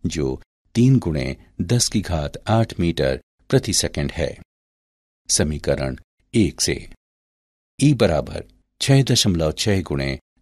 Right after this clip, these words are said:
दस की घात माइनस चौंतीस गुणे तीन गुणे दस की घात आठ बटे चार हजार नौ सौ पचास गुणे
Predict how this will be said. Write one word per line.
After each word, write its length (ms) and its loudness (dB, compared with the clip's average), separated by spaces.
दस 260 0
की 120 -4
घात 440 -2
माइनस 500 2
चौंतीस 680 -2
गुणे 300 -2
तीन 300 2
गुणे 300 -2
दस 200 0
की 120 -4
घात 480 -4
आठ 360 -4
बटे 400 -4
चार 240 4
हजार 320 0
नौ 180 -2
सौ 160 -6
पचास 580 0
गुणे 280 -4